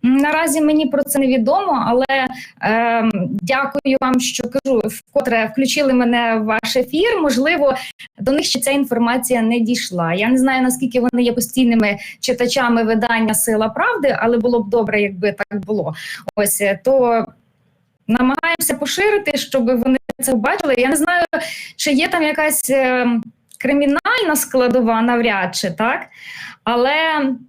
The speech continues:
м, ну, а, а, але найперше, мабуть, все ж таки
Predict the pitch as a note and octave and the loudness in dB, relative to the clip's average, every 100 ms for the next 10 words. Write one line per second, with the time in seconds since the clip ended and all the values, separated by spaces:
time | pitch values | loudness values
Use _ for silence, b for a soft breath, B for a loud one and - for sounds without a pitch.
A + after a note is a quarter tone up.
0 | _ - A#3 B3 A#3+ A#3 A#3 A#3 A3+ - | _ -4 0 2 2 0 0 -2 -4 -8
1 | _ _ _ _ _ _ _ _ _ _ | _ _ _ _ _ _ _ _ _ _
2 | _ A3+ C#4 C#4+ C4+ C4 B3+ - A3+ E3 | _ 0 2 4 2 0 0 0 0 0
3 | A#3+ D#4 F4+ D#4 A#3+ C4+ C#4 F4+ G4+ F#4+ | 0 2 2 2 2 0 0 -2 -2 -4
4 | F4 C#4 D4 - D#4 D#4+ - D4 D4+ D4 | -2 -2 -4 -4 -4 -2 -4 -4 -2 0